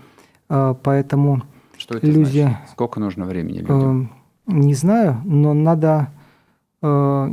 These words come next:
Speaker 1: не торопить. Миронов, э, да, э, посты
Speaker 2: Миронов,
Speaker 1: снесены
Speaker 2: э, Миронов
Speaker 1: довольно
Speaker 2: потора-,
Speaker 1: быстро, да.
Speaker 2: поторопился, да, быстро
Speaker 1: Э, не
Speaker 2: съездил.
Speaker 1: поторопился, но съездил.
Speaker 2: Да?
Speaker 1: И
Speaker 2: А
Speaker 1: съездил
Speaker 2: остальные?
Speaker 1: очень правильно. Я думаю, что люди тоже будут меняться.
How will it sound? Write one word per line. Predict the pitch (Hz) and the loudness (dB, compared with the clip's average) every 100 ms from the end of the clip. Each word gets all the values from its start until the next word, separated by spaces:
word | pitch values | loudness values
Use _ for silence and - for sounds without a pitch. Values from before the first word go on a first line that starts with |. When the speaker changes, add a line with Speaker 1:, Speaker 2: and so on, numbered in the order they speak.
| 240 | -4
Speaker 1:
не | 156 156 170 | 0 2 2
торопить. | 170 165 160 151 - - - - | 2 -2 -2 -6 -10 -18 -12 -2
Миронов, | 143 156 175 180 147 - - | 2 2 2 2 -2 -6 -4
э, | 156 147 143 139 139 143 156 | 0 2 2 0 0 -4 -2
да, | 165 180 139 - - _ _ - 294 | 2 2 0 -6 -20 _ _ -20 -12
э, | 214 147 143 - 160 180 - | -2 0 0 -2 -8 -8 -2
посты | 165 - 208 | -2 0 0
Speaker 2:
Миронов, | 202 202 | 4 2
Speaker 1:
снесены | - 214 240 | 4 4 4
Speaker 2:
э, | 247 147 | 4 0
Миронов | 139 147 135 135 147 160 | -4 -4 -2 -2 0 2
Speaker 1:
довольно | 196 208 214 | 4 6 4
Speaker 2:
потора-, | 180 | 2
Speaker 1:
быстро, | 185 143 | 0 0
да. | |
Speaker 2:
поторопился, | 156 175 175 180 175 135 | 0 0 -2 -6 -6 -4
да, | 131 135 | -2 0
быстро | 147 160 | 0 2
Speaker 1:
Э, | 156 | 2
не | |
Speaker 2:
съездил. | 190 220 226 | 4 4 4
Speaker 1:
поторопился, | 226 233 - 269 240 202 | 4 2 2 0 0 0
но | 180 | 0
съездил. | 180 - 160 135 139 135 120 | 0 2 2 2 0 -2 -2
Speaker 2:
Да? | 147 220 | -4 0
Speaker 1:
И | 160 | 2
Speaker 2:
А | 151 | 2
Speaker 1:
съездил | - 180 190 | 0 2 2
Speaker 2:
остальные? | 160 151 127 | 2 0 0
Speaker 1:
очень | 170 165 | 0 -2
правильно. | 143 151 139 135 131 143 170 147 | 0 2 2 2 0 -2 -4 0
Я | 190 | 2
думаю, | 196 202 | 4 2
что | 180 - 180 170 | 2 -2 0 2
люди | 160 170 160 | 4 2 0
тоже | 151 175 151 | 0 0 2
будут | 147 143 143 | 0 0 0
меняться. | 156 151 135 - 170 | 2 2 2 -4 -10